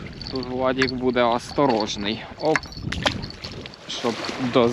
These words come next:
досадить тараньку куди надо.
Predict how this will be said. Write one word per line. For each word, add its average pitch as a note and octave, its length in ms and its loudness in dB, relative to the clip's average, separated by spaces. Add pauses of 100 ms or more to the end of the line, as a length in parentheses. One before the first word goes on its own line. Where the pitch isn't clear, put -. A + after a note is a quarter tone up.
досадить B2 920 4 (960)
тараньку A#2+ 680 4 (100)
куди B2+ 320 4
надо. A#2 420 4